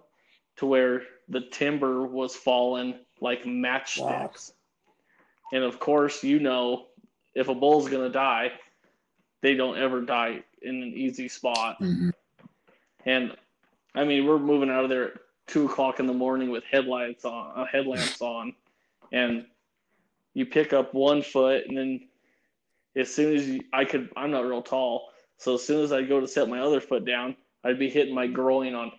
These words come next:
Speaker 1: every single piece of
Speaker 2: Mm-hmm.
Speaker 1: timber. And then we go out of there, it's so steep getting back up, you go, it would feel like you took one step forward and slid two steps back in the
Speaker 2: So
Speaker 1: rock.
Speaker 2: take, could you take us through that, kind of the beginning, and,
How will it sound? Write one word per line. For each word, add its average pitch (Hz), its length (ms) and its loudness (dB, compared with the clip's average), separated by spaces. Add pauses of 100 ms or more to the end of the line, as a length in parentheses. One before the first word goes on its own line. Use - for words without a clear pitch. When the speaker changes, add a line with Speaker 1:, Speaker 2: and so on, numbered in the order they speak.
Speaker 1:
every 127 800 -2
single 131 880 -4 (220)
piece 175 260 0
of 170 80 -2
Speaker 2:
Mm-hmm. - 120 -8
Speaker 1:
timber. 113 320 -10 (1200)
And 123 100 -2
then 131 160 0
we 131 120 0
go 131 180 2
out 147 180 2
of 143 60 0
there, 135 200 2 (120)
it's 131 180 -6
so 131 200 4
steep 156 420 2
getting 131 220 2
back 131 260 2
up, 151 220 2
you 131 100 -4
go, 135 340 -2 (360)
it 131 180 2
would 131 160 0
feel 151 220 4
like 131 240 0
you 131 40 -2
took 123 240 -2
one 131 200 -2
step - 260 0
forward 135 460 0
and 127 100 -8
slid 135 400 2 (380)
two 139 160 -4
steps 127 300 -6
back 135 320 -4
in 123 100 -6
the 127 40 -10
Speaker 2:
So 143 60 8
Speaker 1:
rock. 135 100 4
Speaker 2:
take, 185 220 10
could 151 120 -2
you 180 100 2
take 208 240 6
us 170 160 4
through 170 160 6
that, 135 420 2
kind 143 160 -2
of 131 80 -2
the 117 60 -4
beginning, 131 540 0
and, 101 260 -2